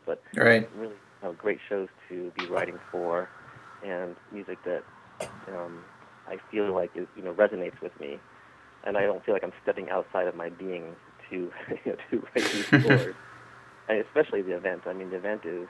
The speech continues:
Speaker 1: uh, you know, music that I, a style of writing that is, you know, close to what I consider my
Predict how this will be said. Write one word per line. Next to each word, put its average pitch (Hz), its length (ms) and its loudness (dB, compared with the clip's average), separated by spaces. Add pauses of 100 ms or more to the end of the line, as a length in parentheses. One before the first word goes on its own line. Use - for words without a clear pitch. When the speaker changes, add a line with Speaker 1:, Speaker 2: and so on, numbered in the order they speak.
(220)
Speaker 1:
uh, - 140 -10
you 104 80 -12
know, 90 60 -8
music 98 300 -8
that 95 100 -4
I, 92 80 2
a - 460 -12
style 101 300 2
of 90 140 -6
writing 95 320 -2
that 78 120 -6 (500)
is, 95 100 -4 (300)
you 104 60 -4
know, 87 100 0 (200)
close 110 160 2 (180)
to 101 60 -8
what 95 160 2
I 95 60 4
consider 92 540 -4 (220)
my 90 280 -4